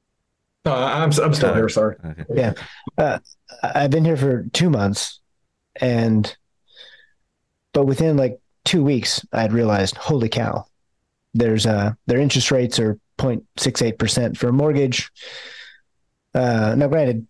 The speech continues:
Speaker 3: Japan had, the, Japan's economy is,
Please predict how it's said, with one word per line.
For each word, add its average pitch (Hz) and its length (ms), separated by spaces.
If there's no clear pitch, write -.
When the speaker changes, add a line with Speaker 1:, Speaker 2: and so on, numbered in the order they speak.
Speaker 3:
Japan 117 460
had, 113 340
the, 117 260
Japan's 131 340
economy 127 340
is, 104 240